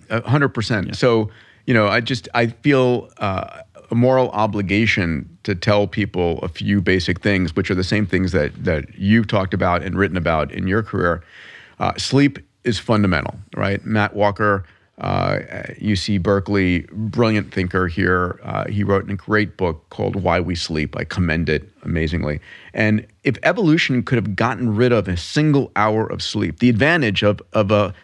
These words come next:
Speaker 1: subpopulation of humans that slept seven hours versus eight hours is huge. It hasn't. We need eight hours of sleep.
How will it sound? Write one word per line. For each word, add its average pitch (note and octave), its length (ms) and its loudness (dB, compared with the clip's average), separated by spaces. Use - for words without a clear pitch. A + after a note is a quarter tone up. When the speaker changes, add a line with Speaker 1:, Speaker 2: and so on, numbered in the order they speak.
Speaker 1:
subpopulation C3 960 0
of G2 100 0
humans A2 360 4
that F2+ 140 0
slept A2+ 300 0
seven C3+ 340 0
hours E3 260 2
versus G#2+ 340 -6
eight C#3+ 140 4
hours D#3 260 0
is F3 100 -4
huge. - 580 0
It D3 140 2
hasn't. D3 400 0
We C3 140 4
need C#3 240 4
eight B2 140 4
hours A2+ 240 2
of G#2 60 -4
sleep. G2+ 280 -2